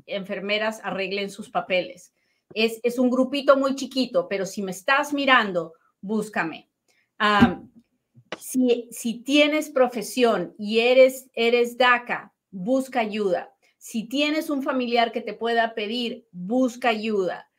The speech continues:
Si has sido víctima de un crimen y has hecho un reporte de policía, busca ayuda. Si en este momento o en el pasado has sido víctima de violencia doméstica, busca ayuda. Hay formas.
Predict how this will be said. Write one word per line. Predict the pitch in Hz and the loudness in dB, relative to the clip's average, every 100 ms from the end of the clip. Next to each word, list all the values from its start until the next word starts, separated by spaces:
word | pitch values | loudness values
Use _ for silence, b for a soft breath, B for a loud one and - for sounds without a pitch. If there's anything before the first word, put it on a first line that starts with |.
| _ | _
Si | _ - 247 240 240 - | _ -10 -6 -4 -4 0
has | 269 277 | 0 0
sido | 294 285 262 | -2 0 0
víctima | 269 269 269 262 233 | -2 -6 -2 0 2
de | 233 | 2
un | 233 | 0
crimen | 320 320 269 208 196 185 _ | 0 0 0 -2 -4 -12 _
y | 208 233 | 0 4
has | 247 247 | 4 4
hecho | 262 262 | 0 0
un | 254 | -2
reporte | 240 240 233 240 | -2 -2 -2 -2
de | 233 | -4
policía, | 220 214 208 - 254 226 | -4 -6 -8 -8 0 0
busca | 196 214 220 - | 0 -4 -6 -2
ayuda. | 214 202 220 175 - _ _ _ | -2 0 0 0 -6 _ _ _
Si | - - 233 | -16 -4 0
en | 226 | 2
este | 262 269 302 | 0 -2 -4
momento | 269 262 269 262 262 240 220 | 0 2 2 0 0 -2 -2
o | - 214 | 0 0
en | 208 | 2
el | 202 196 | -2 -6
pasado | 202 - 277 233 185 | -8 0 2 4 2
has | 190 - | -2 -4
sido | 240 226 | -2 -2
víctima | 247 233 262 247 | -4 -6 -4 0
de | 233 | 0
violencia | 220 208 214 214 233 | 0 -2 -2 -2 -2
doméstica, | 208 214 220 - 208 165 - | 0 -4 -6 -8 -8 -8 -8
busca | 175 240 240 - 214 - | -6 -6 -6 -6 -6 -6
ayuda. | 180 185 190 160 - _ _ b b _ | -8 -4 -2 -2 -6 _ _ b b _
Hay | 262 285 262 | 4 6 4
formas. | 269 269 233 190 185 202 277 - | 2 4 6 4 0 -2 -4 -14